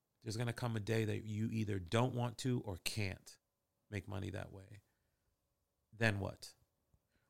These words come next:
That's why financial self-education and lifestyle design is so important,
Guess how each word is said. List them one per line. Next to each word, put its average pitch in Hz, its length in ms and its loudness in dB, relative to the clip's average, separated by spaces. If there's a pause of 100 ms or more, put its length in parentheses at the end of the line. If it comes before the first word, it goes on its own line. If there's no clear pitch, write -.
(120)
That's 131 200 4
why 127 300 10
financial 120 600 4
self-education 110 1080 0
and 117 220 4
lifestyle 113 420 4
design 104 400 0
is 95 100 -2
so 117 140 0
important, 107 640 0